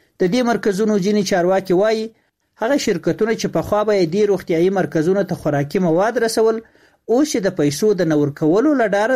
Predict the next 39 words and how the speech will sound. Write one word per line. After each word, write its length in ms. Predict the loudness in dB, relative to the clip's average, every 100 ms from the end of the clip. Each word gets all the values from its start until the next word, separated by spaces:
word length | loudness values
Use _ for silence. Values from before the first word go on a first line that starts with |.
| -2
د 60 | -2
خوراکي 340 | -2 -2 -2 0
موادو 400 | 2 2 2 0 0
رسولو 420 | 0 2 2 2 0
بهیر 280 | -2 -2 -4
ټکنی 360 | -4 -2 -2 -2 -2
کړی 200 | -4 -8 _ _ _ _ -20 -6 -2
او 60 | 0 -2
په 100 | 0
ځینو 120 | 0 2 0
مرکزونو 440 | 0 0 0 0 -2
کې 100 | 0 0
یې 80 | 2
بیخي 280 | 0 0 -4 -4
په 40 | -4
ټپه 260 | -4 -2 -2 0
درولی 420 | 0 -2 -4 -6 -8
دی. 80 | -10 _ _ _ -20 _ _ _ _
له 80 | 0 0
بلې 160 | -2 0
خوا، 140 | -2
د 100 | 0 0
دې 80 | 0 -2
مرکزونو 500 | -2 -2 0 0 0
د 100 | 0
مسؤلینو 480 | -2 0 0 0 0
په 140 | 0 0
وینا، 240 | 2 0 -4 -12 _ _ _ -4
په 40 | 0
دې 80 | 2
وروستیو 420 | 2 -2 -2 0 2
ورځو 240 | 0 -2 -4
کې 160 | -4 -2
په 60 | -2
هرات، 340 | 0 0 -2 -4 -4
فراه 300 | -2 0 -2 -2
او 60 | 0 0
نیمروز 420 | 0 2 0 0 0
ولایتونو 540 | 0 0 0 -2